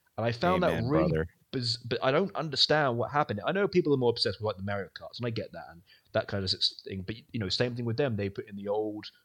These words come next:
Speaker 1: uh, roads from the previous games to put it in there to, um, to go back to the past. But it, it was, it was, it's a weird release because it, it just lacked,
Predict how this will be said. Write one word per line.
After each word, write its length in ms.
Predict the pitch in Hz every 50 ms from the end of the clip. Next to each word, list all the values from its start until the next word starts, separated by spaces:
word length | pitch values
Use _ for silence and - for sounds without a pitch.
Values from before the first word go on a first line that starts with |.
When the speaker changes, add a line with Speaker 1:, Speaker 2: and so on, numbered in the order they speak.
| _ _ _ _ _ - 95
Speaker 1:
uh, 180 | 92 90 87 -
roads 480 | 95 101 110 117 123 123 120 120 113 -
from 160 | - 104 101
the 100 | 98 92
previous 380 | - 117 117 117 113 104 -
games 540 | - - 113 120 123 104 82 92 - - - -
to 60 | -
put 120 | - 107
it 80 | 101 110
in 120 | 110 110
there 180 | 104 98 95 - -
to, 360 | - - 98 95 98 98 98
um, 260 | 101 101 98 101 110 - _ _ _ _ _ _ _ _ _ - - - - -
to 80 | -
go 160 | 92 98 95 98
back 100 | 95 -
to 80 | -
the 60 | -
past. 440 | - 123 120 117 95 71 - - - - - - _ _ _ _ _ _ _ -
But 100 | 135 143
it, 240 | 131 - - - _ -
it 120 | 147 -
was, 160 | - 127 113 -
it 60 | - 147
was, 180 | 147 143 - -
it's 100 | 139 -
a 40 | 139
weird 420 | 120 113 113 143 165 190 220 233 -
release 380 | 127 120 113 127 175 208 196 -
because 280 | - - - 113 110 117
it, 140 | 101 - - - _ _ _ _ _ _
it 180 | - 113 - -
just 260 | - 160 - - -
lacked, 640 | 98 92 - 135 151 - - - - - - -